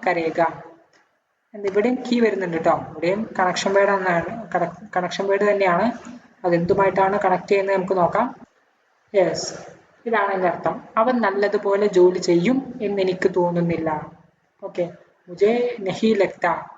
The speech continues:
എനിക്ക് തോന്നുന്നില്ല. കി, എന്താണ് തോന്നാത്തത്? വോ അച്ഛി തരഹ് സെ, അവൻ നന്നായിട്ട് കാം കരേഗ, ജോലി ചെയ്യും. അപ്പൊ എനിക്ക് തോന്നുന്നില്ല അവൻ നന്നായിട്ട് ജോലി ചെയ്യുമെന്ന്. അവൻ നല്ലതുപോലെ ജോലി ചെയ്യും.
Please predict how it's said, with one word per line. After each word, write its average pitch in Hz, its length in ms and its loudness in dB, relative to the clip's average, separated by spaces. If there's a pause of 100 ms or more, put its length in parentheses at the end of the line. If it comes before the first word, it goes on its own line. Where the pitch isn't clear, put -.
എനിക്ക് 180 340 -6
തോന്നുന്നില്ല. 175 580 -6 (560)
കി, 202 140 2 (220)
എന്താണ് 180 400 0
തോന്നാത്തത്? 175 420 -6 (1300)
വോ 202 100 -4 (220)
അച്ഛി - 340 -2 (140)
തരഹ് 180 380 2
സെ, 175 100 4 (120)
അവൻ 180 140 0 (100)
നന്നായിട്ട് 175 600 0 (300)
കാം 190 140 2 (120)
കരേഗ, 165 320 2 (280)
ജോലി 175 340 2
ചെയ്യും. 160 320 0 (540)
അപ്പൊ 170 160 -8
എനിക്ക് 175 260 -4
തോന്നുന്നില്ല 226 460 4
അവൻ 202 140 -2
നന്നായിട്ട് 180 400 -2
ജോലി 165 240 2
ചെയ്യുമെന്ന്. 160 420 -2 (680)
അവൻ 190 160 2 (120)
നല്ലതുപോലെ 185 680 4 (180)
ജോലി 180 320 4
ചെയ്യും. 165 280 2